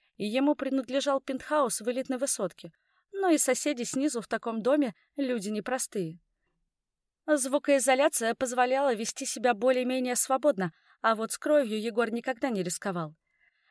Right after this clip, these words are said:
Поэтому и горничная пребывала в его квартире практически постоянно. Она ему не мешала, и Егор воспринимал ее как мебель, неухоженная тетка неопределенного возраста, полностью зависящая от него.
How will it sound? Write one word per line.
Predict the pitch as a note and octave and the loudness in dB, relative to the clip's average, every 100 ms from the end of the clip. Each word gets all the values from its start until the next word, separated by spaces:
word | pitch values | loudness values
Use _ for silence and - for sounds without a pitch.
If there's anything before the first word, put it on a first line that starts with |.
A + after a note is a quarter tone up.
| _ | _
Поэтому | F4+ E4+ C#4+ C4 | 4 6 4 2
и | B3+ E3+ | 2 -2
горничная | F#3 B3 D4+ B3+ - A3+ A3 | 4 4 4 2 -2 -4 -4
пребывала | - A#3 A3+ B3+ C4+ | -4 -4 0 2 2
в | G3 | -2
его | G3 A#3+ B3 | -6 -4 -6
квартире | - A#3+ - C#4+ A3 | -4 -6 -2 -2 0
практически | D#4 D4+ - C#4+ - - | 0 0 -2 -4 -4 -6
постоянно. | - A3 B3+ B3 G3 E3 D#3+ _ _ _ | -4 -4 -4 -6 -6 -6 -8 _ _ _
Она | F#4 G4 F4 | 2 6 6
ему | C4 B3 | 4 0
не | A#3+ | -2
мешала, | A#3 - C#4 C4 F#3+ - _ _ | -2 -2 0 0 0 -4 _ _
и | A#3+ | -2
Егор | B3+ A3+ C#4 | -2 4 4
воспринимал | A#3+ - B3 A#3+ A#3+ A#3 | 4 -2 -2 0 2 2
ее | A#3 | 0
как | A3 A#3 C4 | -2 -4 -2
мебель, | C4+ F#3 E3 - _ _ | -2 -2 -4 -10 _ _
неухоженная | E4 D#4+ C4+ D4+ D4 A3+ G#3 G3 | 4 4 6 4 4 2 -2 -2
тетка | A#3+ C4 - | -2 -2 -2
неопределенного | G#3+ G#3 A3 G3+ A#3 A#3 A3+ A3 | -2 -2 -2 -2 -2 0 -2 -2
возраста, | A#3 D4 B3+ - G#3+ - _ _ | 0 0 -2 -4 -6 -8 _ _
полностью | - E4 D#4 - D#4+ | 4 6 6 4 0
зависящая | D4 D#4+ E4+ - A3 G#3 F#3+ | 2 4 2 0 -4 -2 -2
от | F#3+ | -2
него. | A#3 G#3 E3 | -4 -4 -6